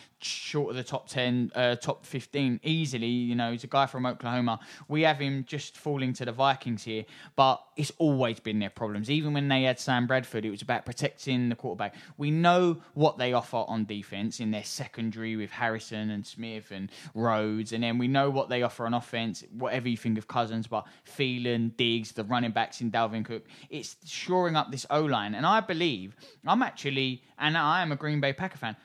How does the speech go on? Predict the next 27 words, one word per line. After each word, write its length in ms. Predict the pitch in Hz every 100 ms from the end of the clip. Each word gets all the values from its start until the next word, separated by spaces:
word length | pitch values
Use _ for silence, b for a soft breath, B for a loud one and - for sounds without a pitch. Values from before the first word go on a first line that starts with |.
| b
I'm 160 | 196 415
actually, 380 | 151 - 151 -
I 180 | 208 427
really 200 | 285 139
like 200 | 135 -
Cousins. 400 | - 127 107 104
I've 160 | 101 143
always 320 | 220 175 135
admired 320 | 139 156 147
him. 100 | 113
He's 140 | 127 156
always 300 | 175 151 143
got 180 | 139
it 100 | 120
done. 300 | 156 139 110
Some 220 | 113 190 185
people 320 | 151 131 123
really 380 | 139 170 156 131
dislike 400 | 131 123 151 -
Cousins. 260 | 123 113 127
I 40 |
think 180 | 143 170
his 160 | 147
red 240 | 135 156 143
zone 220 | 139 135
efficiency 680 | 127 147 143 123 - 113 110 B B B
is, 220 | 123 120